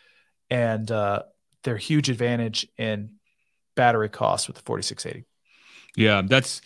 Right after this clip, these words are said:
Speaker 2: that's fascinating stuff. And definitely Cybertruck is something I wanna pick your brain on a bunch, 'cause I know we have that picture
Speaker 1: Mm-hmm.
Speaker 2: that, that you really wanna, wanna deep dive. I think the, the thing that's very interesting as you're talking is it does seem like we're, we're now beginning to enter in earnest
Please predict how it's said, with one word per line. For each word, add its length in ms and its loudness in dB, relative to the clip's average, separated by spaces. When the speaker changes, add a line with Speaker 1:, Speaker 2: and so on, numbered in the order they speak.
Speaker 2:
that's 200 6
fascinating 600 2
stuff. 240 2
And 160 -2
definitely 400 2
Cybertruck 480 2
is 80 -10
something 260 0
I 60 2
wanna 200 0
pick 200 -4
your 100 0
brain 180 0
on 120 0
a 40 -2
bunch, 240 -4
'cause 80 -10
I 60 -4
know 80 -2
we 140 -2
have 140 -4
that 180 -4
picture 320 -6
Speaker 1:
Mm-hmm. 60 -2
Speaker 2:
that, 200 -4
that 240 -4
you 80 -4
really 220 -2
wanna, 300 -2
wanna 220 -6
deep 240 -2
dive. 320 0
I 80 0
think 240 2
the, 240 4
the 80 6
thing 180 4
that's 160 2
very 220 2
interesting 380 0
as 120 0
you're 100 0
talking 520 0
is 120 0
it 140 -4
does 160 4
seem 280 0
like 260 2
we're, 340 4
we're 200 0
now 180 4
beginning 540 0
to 160 -4
enter 420 0
in 140 0
earnest 600 0